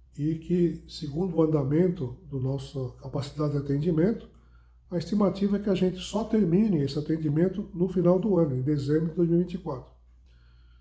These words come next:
Tanto que se você entrar no nosso site, tá lá dizendo que atualmente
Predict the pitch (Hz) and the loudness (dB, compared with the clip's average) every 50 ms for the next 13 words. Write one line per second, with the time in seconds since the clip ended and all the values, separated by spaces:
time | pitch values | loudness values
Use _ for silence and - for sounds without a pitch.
0 | _ - - - - _ - 156 156 156 - - - 180 175 170 175 - 196 196 | _ -20 -20 -20 -14 _ 0 0 0 0 -2 -4 0 2 2 4 4 4 2 4
1 | 202 180 165 156 156 151 151 - 160 - - - 156 175 190 190 202 196 - - | 4 4 4 4 4 0 0 -2 -6 -4 -2 0 0 0 0 -2 -4 -6 -4 -2
2 | 185 180 175 170 170 180 185 160 151 156 156 151 131 123 - - - - _ _ | 0 2 2 2 2 2 2 2 4 4 4 2 2 -2 -8 -14 -18 -20 _ _
3 | _ - _ - - - _ - _ _ - - _ _ - - - - 147 139 | _ -20 _ -20 -20 -20 _ -20 _ _ -20 -20 _ _ -20 -16 -8 -4 -4 -4
4 | 139 - - - 143 131 - - 160 170 156 139 147 160 208 233 - - - - | -4 -4 -6 -6 -8 -4 0 4 4 4 6 4 4 4 2 2 -2 -6 -14 -20
5 | - | -20